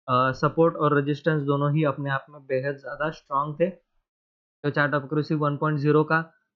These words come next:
जो सिनेरियो नंबर वन है वो हमें दिखाई देता है कि,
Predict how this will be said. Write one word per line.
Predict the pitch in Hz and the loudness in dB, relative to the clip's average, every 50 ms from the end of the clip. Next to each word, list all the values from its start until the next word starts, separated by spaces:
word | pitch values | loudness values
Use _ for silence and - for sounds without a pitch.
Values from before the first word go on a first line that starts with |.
| _ - | _ -8
जो | 139 | -6
सिनेरियो | - - 160 147 147 147 147 160 156 | -2 0 2 2 4 4 4 4 2
नंबर | 156 156 156 156 160 156 | 2 2 2 4 4 2
वन | 147 139 143 147 151 | 2 2 2 0 2
है | 147 151 156 160 | 2 2 2 2
वो | 151 143 151 156 151 | 2 2 2 2 4
हमें | 151 147 147 147 147 | 4 2 2 0 -2
दिखाई | 143 143 - 143 139 135 | -4 -6 -6 -6 -6 -4
देता | 135 131 131 139 | -6 -6 -6 -4
है | 139 147 151 | -4 -4 -6
कि, | 151 - 185 196 - | -8 -10 -12 -12 -14